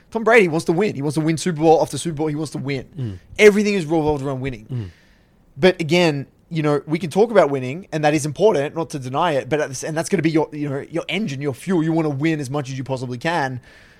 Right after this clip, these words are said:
Speaker 1: But how you're gonna get that level is you're gonna really focus on playing beautiful League of Legends.
Speaker 2: Mm. It's not, yeah, it's, it's weird. It's like you wanna win, but you can't focus on the winning.
Speaker 1: Yeah.
Speaker 2: It's
Speaker 1: It's very strange, isn't it?
Speaker 2: Yeah.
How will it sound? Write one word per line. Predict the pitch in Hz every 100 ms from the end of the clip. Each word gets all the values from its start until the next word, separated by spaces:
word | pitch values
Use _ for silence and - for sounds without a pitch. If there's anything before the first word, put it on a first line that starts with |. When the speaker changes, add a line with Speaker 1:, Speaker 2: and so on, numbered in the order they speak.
| _ _ -
Speaker 1:
But | 110
how | 151
you're | 170 160
gonna | 156
get | 131 139 147
that | 139
level | 143 156 247 294 320 _ _ _ _
is | 147 139
you're | 147
gonna | 143 143 131
really | 135 139 139
focus | 143 135 - 135 -
on | 135 123
playing | 127 131
beautiful | 127 120 123 123
League | 110 123
of | 120
Legends. | 113 101 92 107 - - 117
Speaker 2:
Mm. | 98 - _ _ _ _ _
It's | - -
not, | 139 117
yeah, | 113
it's, | 107 101 -
it's | 110 -
weird. | 110 120 101
It's |
like | 107 107
you |
wanna | 120 156
win, | 123 120 131
but | 110
you |
can't | - 127 113
focus | - 120 110 120 -
on | 107
the | 101
winning. | 92 90 151
Speaker 1:
Yeah. | 139 - - - - _
Speaker 2:
It's | 98 90 110 143
Speaker 1:
It's | 127
very | 180
strange, | - 156 151 123
isn't | 139
it? | 127 123
Speaker 2:
Yeah. | 113 101 87 90